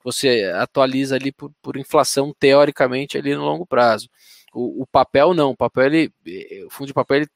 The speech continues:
ele tende a distribuir essa atualização monetária. Então, assim, mas se você pegar, é, um investidor que tem ali uma carteira na física com uma composição parecida à Equifix,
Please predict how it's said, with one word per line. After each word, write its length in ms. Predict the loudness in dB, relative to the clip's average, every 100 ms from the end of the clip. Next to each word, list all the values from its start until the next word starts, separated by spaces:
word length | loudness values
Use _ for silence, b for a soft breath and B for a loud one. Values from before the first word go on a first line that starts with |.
| _
ele 140 | -18 -8
tende 300 | -2 0 0
a 40 | -4
distribuir 520 | -4 -4 -2 -2 -2
essa 160 | -2
atualização 500 | -6 -6 -6 -6 -8
monetária. 600 | -8 -8 -4 0 0 -2 -10 B B B
Então, 100 | -4
assim, 160 | -2 -2
mas 200 | -2 -2
se 40 |
você 220 | 0 -2 0
pegar, 520 | 0 4 4 4 0 _ _ _ _ -8
é, 140 | -6 -6
um 160 | -6
investidor 720 | -4 0 0 -2 2 4 4
que 100 | 0
tem 380 | -6 -2 -2 0
ali 200 | -2 -2
uma 240 | -4 -4 -2
carteira 680 | -2 -2 0 2 2 0 -6 -20 -8
na 160 | -4 -4
física 720 | -4 -4 -2 -4 -4 -6 -6 B B B
com 100 | -4
uma 140 | -2
composição 720 | -2 -4 -4 -4 -2 -4 -6 -2
parecida 600 | 0 2 0 -2 0 4
à 60 | 4
Equifix, 720 | 4 -4 -4 -4 -4 -8